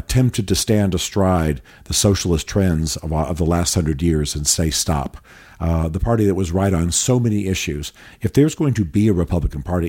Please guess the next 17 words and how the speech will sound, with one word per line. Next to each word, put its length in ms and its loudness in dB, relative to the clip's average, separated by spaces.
it's 120 -8
going 300 2
to 80 -10
take 400 -2
dramatic 560 2
restructuring, 600 -6
because 280 0
the 180 -4
fact 240 0
is, 160 2
this 220 0
is 120 2
the 240 -2
party 220 0
that 140 -2
has 180 -2
produced 560 0